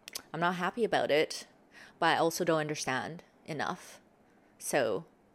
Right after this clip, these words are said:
I would love to hear your side of things. I understand that this wasn't easy for you too, so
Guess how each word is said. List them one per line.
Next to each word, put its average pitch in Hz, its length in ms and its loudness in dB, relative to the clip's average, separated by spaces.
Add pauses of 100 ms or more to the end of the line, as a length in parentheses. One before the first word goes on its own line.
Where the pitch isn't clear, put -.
(280)
I 151 120 2
would 156 120 2
love 139 360 2
to - 100 -12
hear 143 320 0
your 135 300 0
side 131 280 0
of - 80 -4
things. - 300 -8
I 151 160 0
understand 151 600 -2
that 131 100 -2
this - 200 -4
wasn't 139 260 -4
easy 135 240 -6
for - 160 -6
you 131 180 -4
too, 135 380 -2
so - 400 -4